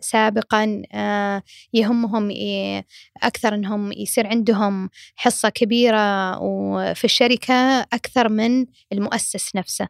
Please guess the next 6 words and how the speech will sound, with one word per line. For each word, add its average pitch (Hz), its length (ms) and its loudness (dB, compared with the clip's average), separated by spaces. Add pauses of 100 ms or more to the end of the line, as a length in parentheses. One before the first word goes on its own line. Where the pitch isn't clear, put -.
(540)
آه، - 220 -6
لكن 220 440 0
اتضحت 294 640 2
من 226 100 4
التجربة 240 680 4 (580)
أنه 240 600 4